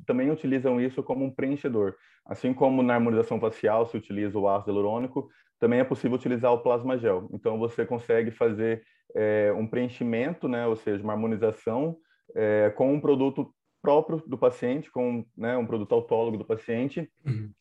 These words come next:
Speaker 1: em vez de utilizar um ácido hialurônico. Tem alguns pacientes que até apresentam alergia a, a esse produto, né?
Speaker 2: No caso, o ácido que tá falando, que pode ser de
Speaker 1: Sim.
Speaker 2: origem animal e tudo mais?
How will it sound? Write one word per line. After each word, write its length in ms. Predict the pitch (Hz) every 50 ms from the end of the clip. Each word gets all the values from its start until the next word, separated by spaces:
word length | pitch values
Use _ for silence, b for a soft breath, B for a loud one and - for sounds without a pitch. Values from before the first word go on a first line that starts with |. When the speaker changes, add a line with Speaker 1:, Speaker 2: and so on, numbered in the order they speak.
| _ -
Speaker 1:
em 100 | 127 135
vez 200 | 120 123 127 131
de 40 | 135
utilizar 580 | 131 - 127 127 123 117 120 117 123 127 - 104
um 160 | 123 123 120
ácido 220 | 117 117 - 127
hialurônico. 480 | 123 123 117 104 92 87 90 - _ _ _ _ _ _ _ _ _ _ _ _ _
Tem 120 | - 113 107
alguns 180 | 107 110 117
pacientes 340 | - 123 113 - 120 113 110
que 80 | - 120
até 140 | 113 - 110
apresentam 420 | - - 123 120 120 117 123 120
alergia 580 | 120 120 127 120 107 110 110 120 120 120 113 98
a, 420 | - 95 101 101 101 - - 98
a 40 | 98
esse 140 | 98 - -
produto, 400 | 101 101 87 90 85 - - 95
né? 160 | 95 104 101 - -
Speaker 2:
No 120 | 113 110
caso, 320 | - 120 117 110 107 113 98
o 40 |
ácido 380 | 104 127 147 160 - - 139 117
que 60 | -
tá 100 | - 120
falando, 480 | - - 110 107 117 135 165 180 165 139
que 100 | 123 -
pode 200 | - 117 113 107
ser 180 | 107 - 110
de 240 | 107 101 101 104 104
Speaker 1:
Sim. 140 | 101 104 120
Speaker 2:
origem 260 | 110 104 107 110 110
animal 500 | 104 101 101 101 104 113 127 131 120 117
e 40 | 104
tudo 160 | 98 95 92 98
mais? 500 | 107 113 117 117 113 - - - _